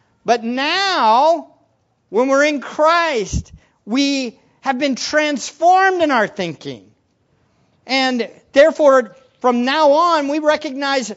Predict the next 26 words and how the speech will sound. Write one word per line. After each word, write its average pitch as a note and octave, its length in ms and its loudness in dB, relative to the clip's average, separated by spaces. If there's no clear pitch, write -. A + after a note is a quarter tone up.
no C4+ 420 2
one D#4 240 2
according G3+ 440 -2
to D#3+ 80 -4
the D#3+ 80 -6
flesh. - 580 -10
Even E4+ 280 0
though E4 140 4
we C#4 160 -2
have A#3+ 200 0
known C4+ 400 -2
Christ C4+ 360 -4
according C4 340 -4
to B3 60 -2
the A3 40 -6
flesh, C4 200 -2
yet D4 260 0
now D#4+ 360 0
we E4 300 -2
know C#4+ 360 0
him C4+ 320 -2
in A#3+ 260 -8
this B3 240 -4
way A3 200 -4
no G3+ 180 -6
longer. C#4 440 -6